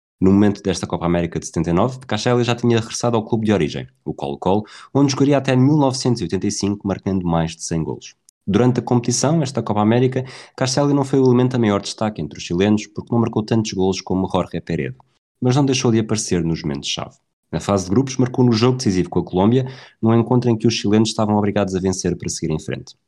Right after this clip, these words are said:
Depois, nas meias finais contra o Peru, voltou a estar em plano de destaque e marcou mais dois golos, ambos em Lima, na primeira mão. O desempenho de Carlos Caselli não surpreendeu ninguém, porque os chilenos já sabiam bem quem era este avançado.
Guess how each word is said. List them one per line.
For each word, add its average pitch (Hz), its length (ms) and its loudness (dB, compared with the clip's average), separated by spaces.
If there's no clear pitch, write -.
Depois, 123 320 2
nas 120 140 0
meias 107 180 2
finais 107 300 2
contra 101 240 -4
o 98 40 0
Peru, 117 360 2
voltou 131 280 0
a - 20 -2
estar 131 180 0
em 123 120 2
plano 113 240 0
de 107 80 -6
destaque 127 360 -4
e 120 80 4
marcou 127 240 -2
mais 120 220 -2
dois 120 160 0
golos, 69 340 -10
ambos 87 280 2
em 78 120 2
Lima, 98 320 2
na 113 80 0
primeira 90 300 0
mão. 127 180 -8
O 117 120 4
desempenho 131 420 4
de 120 80 4
Carlos 117 300 0
Caselli 117 460 0
não 131 160 4
surpreendeu 127 400 2
ninguém, 120 420 4
porque 110 280 -8
os 95 40 -4
chilenos 87 360 -4
já 90 100 -2
sabiam 87 380 -4
bem 82 260 -4
quem 85 160 -4
era 71 120 -6
este - 140 -16
avançado. - 440 -10